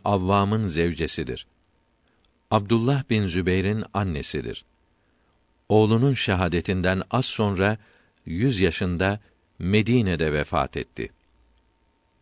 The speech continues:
Doksan sekiz. Eşref Tatar.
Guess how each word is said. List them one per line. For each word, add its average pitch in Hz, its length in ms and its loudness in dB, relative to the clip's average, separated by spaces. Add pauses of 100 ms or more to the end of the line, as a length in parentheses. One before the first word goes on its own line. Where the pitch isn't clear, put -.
(800)
Doksan 107 340 2
sekiz. 78 560 -6 (1400)
Eşref 120 520 0
Tatar. 80 520 -2